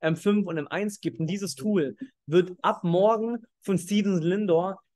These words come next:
dreimal die Woche auf Go Live geteacht. Die Uhrzeiten weiß ich noch nicht, die werde ich euch morgen sagen, weil die sind jetzt gerade noch ein bisschen verschoben.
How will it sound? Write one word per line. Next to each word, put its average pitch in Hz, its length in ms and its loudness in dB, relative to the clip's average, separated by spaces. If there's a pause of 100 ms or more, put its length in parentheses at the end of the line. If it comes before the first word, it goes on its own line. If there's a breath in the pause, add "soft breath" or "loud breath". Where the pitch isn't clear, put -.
(120)
dreimal 196 400 -2
die 170 140 -6
Woche 185 280 0
auf 160 180 -4
Go 147 120 0
Live 185 240 -2
geteacht. 208 480 -10
Die 170 80 -10
Uhrzeiten 202 600 2
weiß 208 220 4
ich 202 140 -6
noch 208 80 0
nicht, 202 240 -4
die 160 80 -6
werde 170 160 2
ich 180 120 -12
euch 156 140 -10
morgen 156 320 -4
sagen, 185 400 -2
weil 151 140 0
die 160 100 -10
sind 165 120 -10
jetzt 156 200 -14
gerade 151 160 0
noch 139 220 -8
ein 147 140 -6
bisschen 160 240 -8
verschoben. 202 580 -2